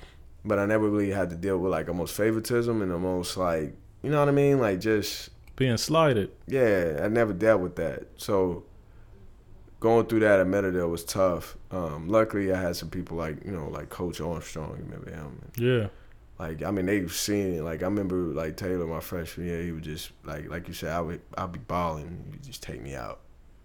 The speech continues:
Speaker 1: and wouldn't
Speaker 2: Yeah.
Speaker 1: play me. So I remember Armstrong was like, "Shoot, if you ain't gonna use him, bring him up, like, to reserve." Like, I, and I remember I was a, a freshman, he started me as a freshman. It was
Speaker 2: Yeah.
Speaker 1: like, shoot, and I did all right, like, you know what I mean? And,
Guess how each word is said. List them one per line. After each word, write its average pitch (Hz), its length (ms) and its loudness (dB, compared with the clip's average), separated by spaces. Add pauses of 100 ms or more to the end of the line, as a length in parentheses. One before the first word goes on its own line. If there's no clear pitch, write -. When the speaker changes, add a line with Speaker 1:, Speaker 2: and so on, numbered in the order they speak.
(140)
Speaker 1:
and 87 100 -6
wouldn't 113 200 4
Speaker 2:
Yeah. 104 40 2
Speaker 1:
play 82 160 0
me. 71 220 -10
So - 140 -8
I 85 40 0
remember 95 260 2
Armstrong 95 420 0
was 71 80 -6
like, 52 160 -8
"Shoot, 85 320 -4
if 78 120 -8
you 127 120 2
ain't 107 160 4
gonna 76 100 -4
use 76 220 -6
him, 78 240 -8 (100)
bring 107 200 0
him 107 120 2
up, 113 360 4
like, 73 220 -4
to 95 120 -8
reserve." 87 640 2 (140)
Like, 65 260 -8
I, 98 240 4 (420)
and 101 200 2
I 110 40 6
remember 110 300 4
I 113 100 8
was 110 220 6
a, 95 80 -4 (1040)
a - 80 -8
freshman, 120 320 4
he 123 60 2
started 127 460 6
me 73 120 -4
as 71 220 -8
a - 20 -14
freshman. 82 500 -6
It 50 80 -12
was 107 140 -4
Speaker 2:
Yeah. 117 180 6
Speaker 1:
like, 101 100 0
shoot, 98 240 -2
and 92 80 -2
I 123 100 6
did 139 200 4
all 131 140 8
right, 165 320 -2
like, 80 220 -4
you 80 80 -8
know 120 140 0
what 113 80 2
I 110 40 0
mean? 110 300 -2
And, 92 180 -4